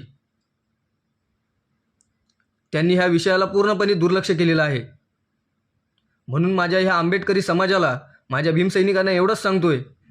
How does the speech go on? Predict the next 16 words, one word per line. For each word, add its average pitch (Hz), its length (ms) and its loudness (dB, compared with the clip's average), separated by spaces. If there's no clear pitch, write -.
की 160 160 2
येणाऱ्या 196 420 2
ह्या 202 140 2
निवडणुकीमध्ये 190 840 2
शिंदे 180 300 0
सरकारांना 190 640 0
यांची 165 260 0
जागा 165 300 0
दाखवण्यात 190 440 2
यावी, 180 280 2
कारण 165 200 -2
की 180 140 0
ह्यांनी 190 380 2
ह्या 156 120 -2
नामांतराचा 196 600 0
विषय 175 400 2